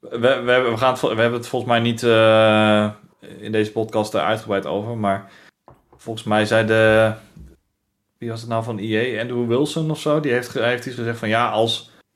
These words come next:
Call of Duty, eh, echt exclusief gaat worden voor Xbox, dan is dat echt een ongekende grote kans voor E A.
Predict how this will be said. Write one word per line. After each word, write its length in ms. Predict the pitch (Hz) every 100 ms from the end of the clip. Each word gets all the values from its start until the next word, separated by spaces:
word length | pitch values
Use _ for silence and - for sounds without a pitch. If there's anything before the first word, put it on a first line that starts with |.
| -
Call 120 | 113
of 60 | 110
Duty, 260 | 117 117
eh, 480 | 82 78 113 107 104
echt 260 | 113 - -
exclusief 440 | 113 104 107 127
gaat 180 | - 107
worden 200 | 107 101
voor 80 | 87 101
Xbox, 300 | - 117 110
dan 200 | 107 107
is 140 | 104
dat 180 | 107 107
echt 180 | 107 120
een 280 | 113 113 - - _ _ _ -
ongekende 680 | 156 143 - - 131 120
grote 300 | 113 117 110
kans 260 | 113 120 117
voor 140 | 120 110
E 120 | 113
A. 300 | 120 95